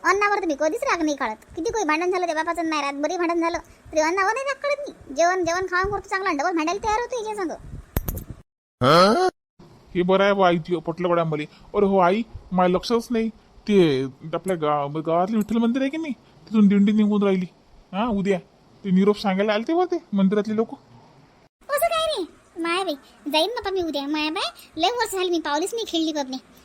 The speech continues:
Speaker 1: उद्या आला योगायोग तर खेळू हो पावली आपण. चालतं काय?
Speaker 2: चाल ना बा, तुझ्या संग तर कुठे यायला तयार आहो मी. जिथं मै-, रुक्मिणी तिथं मी, जिथं रुक्मिणी तिथं विठ्ठल.
Speaker 1: काही बाई आपलं, तुमचं आपलं काही नाही ना.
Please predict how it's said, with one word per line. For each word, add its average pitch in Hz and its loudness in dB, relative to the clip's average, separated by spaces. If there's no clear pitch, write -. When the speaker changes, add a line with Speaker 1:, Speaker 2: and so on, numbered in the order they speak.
Speaker 1:
उद्या 294 -2
आला 302 -2
योगायोग 302 -2
तर 254 -4
खेळू 320 0
हो 381 2
पावली 330 -2
आपण. 320 -4
चालतं 370 -4
काय? 381 -6
Speaker 2:
चाल 160 0
ना 175 -2
बा, 196 0
तुझ्या - -6
संग 180 -2
तर 156 -6
कुठे 175 -6
यायला 202 0
तयार 180 2
आहो 175 0
मी. 180 -2
जिथं 185 -2
मै-, 175 2
रुक्मिणी 233 0
तिथं 208 -4
मी, 262 -2
जिथं 185 0
रुक्मिणी 226 0
तिथं 208 -2
विठ्ठल. 254 -2
Speaker 1:
काही 226 2
बाई 233 -8
आपलं, 269 -4
तुमचं 285 -2
आपलं 277 -6
काही 277 -2
नाही 330 0
ना. 269 -6